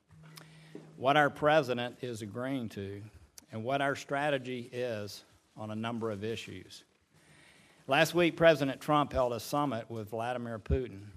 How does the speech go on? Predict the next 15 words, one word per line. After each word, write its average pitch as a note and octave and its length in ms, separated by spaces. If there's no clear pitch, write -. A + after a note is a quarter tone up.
someone D3+ 440
who D3 140
has C3 120
violated B2+ 640
the A2+ 80
most A#2 320
fundamental D3+ 540
international C3+ 600
norms B2 420
through A#2 160
his A2 160
efforts B2+ 420
to A2+ 220
annex B2 420
Crimea, G#2+ 640